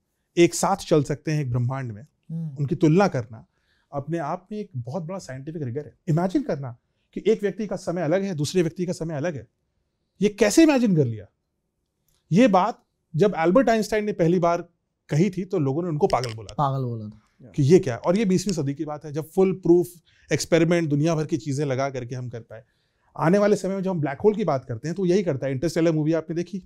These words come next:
Speaker 1: यही होता है ना? जो पिता होता है, वो तो जा रहा है बहुत दूर तक, लेकिन वो ब्लैक होल के पास है,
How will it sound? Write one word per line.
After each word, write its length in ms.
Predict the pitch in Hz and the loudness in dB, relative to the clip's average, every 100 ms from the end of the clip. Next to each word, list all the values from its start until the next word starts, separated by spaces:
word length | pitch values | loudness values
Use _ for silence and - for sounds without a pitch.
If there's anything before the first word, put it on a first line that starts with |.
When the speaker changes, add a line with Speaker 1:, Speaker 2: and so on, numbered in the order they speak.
| _ 170 | _ 0
Speaker 1:
यही 100 | 220 | 2
होता 200 | 147 160 | 0 -2
है 60 | |
ना? 100 | 277 - _ _ _ 147 | -8 -14 _ _ _ -2
जो 140 | 180 | 0
पिता 300 | - 180 214 | 0 2 6
होता 220 | 185 131 | 6 6
है, 160 | 127 208 _ _ _ _ 135 | 0 -4 _ _ _ _ 2
वो 200 | 175 226 | 4 4
तो 140 | 247 | 2
जा 200 | 185 190 | 0 0
रहा 120 | 226 | -2
है 60 | 208 | -4
बहुत 220 | 165 185 | -6 -4
दूर 200 | 185 202 | -4 -4
तक, 200 | 220 220 _ _ _ _ _ 170 | -6 -12 _ _ _ _ _ 2
लेकिन 340 | 190 254 196 _ - | 4 2 -2 _ -2
वो 80 | 185 | 0
ब्लैक 240 | 151 165 | 2 2
होल 160 | - 240 | 2 2
के 80 | 233 | 2
पास 280 | 202 185 | 0 0
है, 140 | 123 | -2